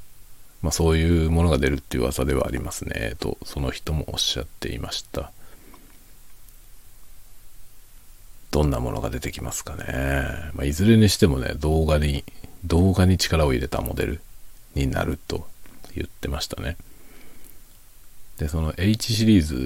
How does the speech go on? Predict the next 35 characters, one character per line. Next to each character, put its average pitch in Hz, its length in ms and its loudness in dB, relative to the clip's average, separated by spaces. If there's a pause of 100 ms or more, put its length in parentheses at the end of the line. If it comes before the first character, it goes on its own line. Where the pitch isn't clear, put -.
(100)
は 69 220 2
エ 78 60 2
イ 78 80 2
チ 69 120 -2
ワ 69 80 4
ン 67 100 0
と - 80 -4
い 62 60 0
う 67 40 -2
の 67 60 -2
が 71 80 -6
今 67 140 -2
ま 64 140 -2
で - 120 -10
出 60 140 -2
て - 80 -2
る - 140 -6
ん - 60 -8
で 92 60 -8
す - 120 -8
け - 80 -8
ど、 - 180 -4 (880)
そ - 140 -4
の 69 80 0
エ 90 80 2
イ 101 60 2
チ - 100 2
ワ 113 80 8
ン 80 80 6
と 73 100 0
い 71 40 2
う - 20 2
や 65 100 0
つ - 160 -6
は、 58 300 0